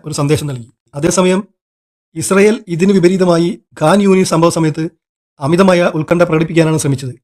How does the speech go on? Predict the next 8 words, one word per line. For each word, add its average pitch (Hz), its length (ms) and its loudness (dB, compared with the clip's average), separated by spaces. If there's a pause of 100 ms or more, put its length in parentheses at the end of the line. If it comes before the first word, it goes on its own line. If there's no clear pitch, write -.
(640)
ഈ 175 80 -4
സമീപനം 202 460 2
ഹ്രസ്വകാല 202 440 2
നാശനഷ്ടങ്ങൾ 190 520 0
ലഘൂകരിക്കാൻ 180 480 2 (140)
ലക്ഷ്യമിട്ടുള്ളതായിരിക്കാം, 165 840 0 (100)
പക്ഷേ 165 240 -4 (760)
ദീർഘകാല 190 480 2